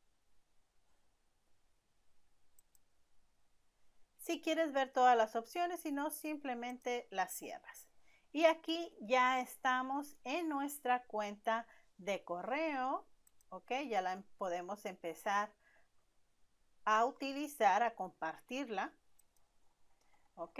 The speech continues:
Aquí puedes ver que nos aparece el nombre. Así de fácil es crear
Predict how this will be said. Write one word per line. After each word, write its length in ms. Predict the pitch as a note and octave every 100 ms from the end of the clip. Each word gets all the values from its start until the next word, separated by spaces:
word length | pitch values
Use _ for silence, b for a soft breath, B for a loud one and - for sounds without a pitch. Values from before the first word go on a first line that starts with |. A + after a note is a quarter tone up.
| C#4 -
Aquí 240 | G3 F#3+ F3
puedes 340 | E3+ E3+ E3+
ver 160 | F#3+ -
que 80 |
nos 220 | F#3 E3 E3
aparece 760 | - F3 B3 D#4+ - B3+ F4+ _ _ _ _ _ _ _ _
el 240 | D#3+ F3+
nombre. 480 | A3+ C#4+ C#4+ A#3 D4+ - - _ _ _ - _ - _ - _ _ - - _ _ _ _ _ _ _ - _ - - _ _ _ - _ _ _ C4
Así 200 | - F#4
de 140 | G4
fácil 420 | - E4+ E4+ E4
es 160 | C4 C#4
crear 420 | C4+ A#3+ A3+